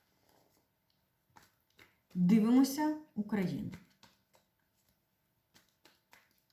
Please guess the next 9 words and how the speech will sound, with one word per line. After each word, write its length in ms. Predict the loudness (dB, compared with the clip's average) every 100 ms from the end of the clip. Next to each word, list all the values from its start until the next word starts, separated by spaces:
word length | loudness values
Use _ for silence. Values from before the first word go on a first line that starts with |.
| _ -4
Чи 200 | 2 6
буде 340 | 6 6 2
Крим 480 | 0 0 2 4 2
у 40 |
складі 760 | 0 -2 2 2 2 0 -2 -8 -16 -18
України? 540 | -8 -4 -4 -6 -12 -16 _ _ _ _ _ _ _ _ _ _ _ _ _ _ _ _ _ _ _ _ _ _ _ _ _ _ _ _ _ _ -10 -10 -10 _ _ _ _ -20 _ _ -20 -20 _ _ _ _ 0
Ну, 120 | 6
боротись 520 | 8 8 4 2 2
будуть, 580 | 4 4 4 0 -2